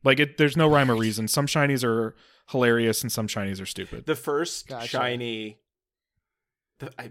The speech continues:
Speaker 3: my, well, I think the first shiny that I knew I got, uh, actually <laughs> was in, uh, Sword, uh, of all things, and it was the first one that I, like, caught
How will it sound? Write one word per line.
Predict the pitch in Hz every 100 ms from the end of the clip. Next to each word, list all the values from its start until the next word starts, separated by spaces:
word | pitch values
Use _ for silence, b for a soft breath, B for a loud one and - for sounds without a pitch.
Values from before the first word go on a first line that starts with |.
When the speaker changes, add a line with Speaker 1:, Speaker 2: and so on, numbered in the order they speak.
| 117
Speaker 3:
my, | 120 123
well, | 143 151 127 110 _ _ _ _ - _ -
I | 123
think | 196 -
the |
first | - 139 123
shiny | 127 123
that | 120
I | 110 110
knew | 101 113 127
I | 101
got, | 98 95 98 - b b b
uh, | 113 104
actually | - 113 - 123 -
<laughs> | 131
was | 120
in, | 120 120 113 110 104 95
uh, | - 110 104 - - _ _ _ _ - _
Sword, | - 135 127 120 104 107 b b b
uh, | 110 113
of | 110 107
all | 104 104
things, | 101 95 95 - -
and | 110 107 107
it | 117
was | 113
the | 110
first | 117
one | 120
that | 117
I, | 113
like, | 104
caught | - 110 104